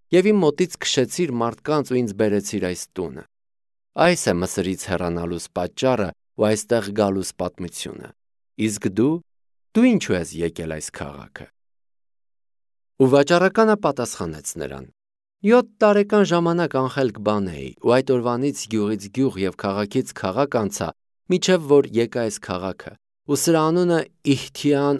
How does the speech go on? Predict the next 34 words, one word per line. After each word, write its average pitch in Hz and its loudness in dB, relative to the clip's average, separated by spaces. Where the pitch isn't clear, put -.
Ալ-Խաթան 104 0
է։ - -18
Ես 107 6
տեսա, 120 2
որ 131 4
այս 123 -2
քաղաքի 113 -2
բնակիչները 117 -2
ազնիվ 107 0
ու 117 -2
մեծահոգի 110 -2
մարդիկ 110 -4
են 90 -2
ու 190 6
խիղճ 202 0
ունեն, 76 -4
և 107 6
իմացա, 113 0
որ 160 6
սրանք 185 2
չքավոր 156 0
մարդուն 131 -2
վստահում 117 0
են 107 -2
ու 104 -6
պարտք 120 0
են 87 -4
տալիս, 85 -4
և 113 4
նա 127 2
ինչ 120 -4
ասի, 117 -4
հավատում 101 -4
են։ - -20